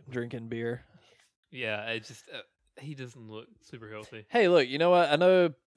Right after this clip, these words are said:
Speaker 1: Edward Furlong gets shit on, and of course he's had, like, public battles with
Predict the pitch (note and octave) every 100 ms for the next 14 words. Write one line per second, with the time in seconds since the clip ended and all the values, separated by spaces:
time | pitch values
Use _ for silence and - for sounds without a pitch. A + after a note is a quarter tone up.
0 | - D3 D#3 C#3+ - D3 D3 D3 C#3 -
1 | - C#3 C3+ C3+ C3+ C3 C3 - A3+ G#3
2 | - F3+ - D#3 D3 D#3 C3+ D3+ C#3+ C#3
3 | B2+ - _ _ - C3 B2+ B2+ - _
4 | _ _ _ _ _ A#2 B2 A#2 A2+ A2
5 | A#2 -